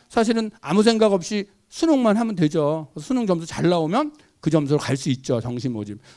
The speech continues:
논술 전형, 논술 시험 잘 보면 갈 수 있죠. 하지만 종합 전형은 진로에 대한 고민을 하고 진로 관련된 활동을 해야 되는 거죠.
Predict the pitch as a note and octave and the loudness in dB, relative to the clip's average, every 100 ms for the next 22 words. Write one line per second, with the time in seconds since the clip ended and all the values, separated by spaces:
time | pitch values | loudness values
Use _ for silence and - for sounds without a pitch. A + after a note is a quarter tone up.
0 | _ D#3+ G3+ A#3 A3 A3 D4 D#4 - D3 | _ 4 6 4 4 4 2 0 0 2
1 | F3+ F3+ E3+ D#3+ A#2 C#3+ D3 C#3 B2 A#2 | 2 0 -2 -4 -6 -4 -4 -4 -10 -12
2 | A2+ - A#2 G#2 _ _ _ _ G3+ G#3 | -14 -14 -16 -16 _ _ _ _ -2 -2
3 | G3+ - G3+ G3+ G3 F#3 A#3+ D#4+ - - | 0 0 0 2 2 4 2 0 -4 -20
4 | - F3 F#3+ F#3+ F3 E3+ D3 D3 D3 D#3 | -6 2 6 6 6 2 0 2 0 0
5 | G3 C4+ D#4+ - _ - E3 E3+ F3+ E3+ | 2 0 0 -4 _ -2 0 2 0 -2
6 | C3+ D#3+ A#3+ A3 F#3+ A#3 C4 G#3 D3+ A2 | 0 -2 -2 -2 -4 -2 -2 -2 -6 -10
7 | G2 G#2 | -14 -18